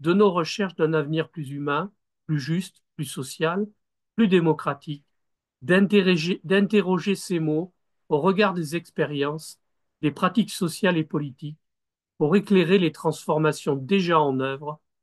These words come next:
où de nombreux acteurs s'impliquent déjà, sans identifier clairement avec qui faire société, vers quel projet humain, quel projet de société, quels nouveaux rapports sociaux,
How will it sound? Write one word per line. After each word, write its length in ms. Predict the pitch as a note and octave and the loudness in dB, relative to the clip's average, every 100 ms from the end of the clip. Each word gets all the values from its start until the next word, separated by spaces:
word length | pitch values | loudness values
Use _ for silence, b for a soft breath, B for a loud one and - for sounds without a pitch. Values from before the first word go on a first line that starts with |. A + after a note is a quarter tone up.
| _ _ - | _ _ -8
où 140 | D#3+ | 0
de 160 | D#3+ G3 | 4 6
nombreux 460 | G#3 F#3+ F#3 F3 | 8 6 4 2
acteurs 400 | D#3+ - F#3+ F3 | -2 -2 -4 -4
s'impliquent 480 | - D#3+ C#3 D#3 B2+ | -2 -4 -4 -8 -4
déjà, 500 | D#3 E3 C3+ C3 - _ _ _ - | -2 -2 -2 -6 -8 _ _ _ -16
sans 280 | - E3+ F3+ | -2 2 4
identifier 720 | G3+ F#3+ F#3 F#3+ - E3+ D#3 | 4 2 0 -2 -4 -6 -4
clairement 600 | - G3+ F3+ D3+ D3+ D#3 _ _ _ _ | 2 2 2 0 -2 -4 _ _ _ _
avec 300 | D3 D3 D#3 | -2 0 -2
qui 200 | - F#3+ | 0 -2
faire 300 | - F3+ E3 | 0 0 -2
société, 720 | - D3+ - C#3 - C#3 D#3+ _ _ _ _ | -4 -8 -6 -8 -6 -8 -8 _ _ _ _
vers 260 | C3 D3 - | -2 -2 0
quel 220 | G#3 F#3+ | 2 2
projet 400 | - F3+ D3 D#3+ | 2 -2 0 0
humain, 380 | D3+ C#3+ C#3+ F3+ _ _ _ _ - | -2 -2 -6 -8 _ _ _ _ 2
quel 200 | G3+ E3+ | 2 2
projet 340 | F#3+ D#3+ E3+ | 0 2 0
de 80 | D3+ | -2
société, 640 | D3+ C3 C#3 C3+ D#3 D#3 - _ _ _ | -8 -6 -6 -6 -8 -10 -14 _ _ _
quels 180 | - G3+ | 6 8
nouveaux 300 | G3+ F#3 G3 | 8 8 4
rapports 340 | F3 D#3+ E3 - | 4 2 -2 -4
sociaux, 560 | D#3 C3+ - D3+ E3+ | -8 -10 -8 -8 -10